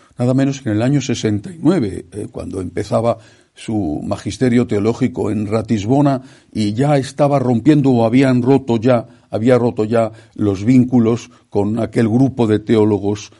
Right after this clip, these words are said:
que habían organizado, eh, el Concilio Vaticano segundo, especialmente con Hans King, pero no solo con él. En el año sesenta y nueve, hace mucho tiempo,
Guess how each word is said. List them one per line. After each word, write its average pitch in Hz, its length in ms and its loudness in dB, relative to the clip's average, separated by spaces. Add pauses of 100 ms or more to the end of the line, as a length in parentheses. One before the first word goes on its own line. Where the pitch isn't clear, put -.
(120)
que 104 120 -4
habían 104 300 -2
organizado, 98 800 -4 (300)
eh, - 180 -8
el 87 120 -6
Concilio 110 360 0
Vaticano 120 420 0
segundo, 196 420 0
especialmente 110 760 -2
con 104 340 -6 (140)
Hans 95 260 -8
King, - 280 -6
pero 85 160 -6
no 95 140 -6
solo 82 280 -8
con 62 200 -10
él. 52 180 -12 (2250)
En - 100 -4
el 110 100 2
año 147 180 2
sesenta 127 400 -2
y 104 60 -2
nueve, 92 400 0 (960)
hace 85 200 -14
mucho 110 280 -6
tiempo, 113 480 -8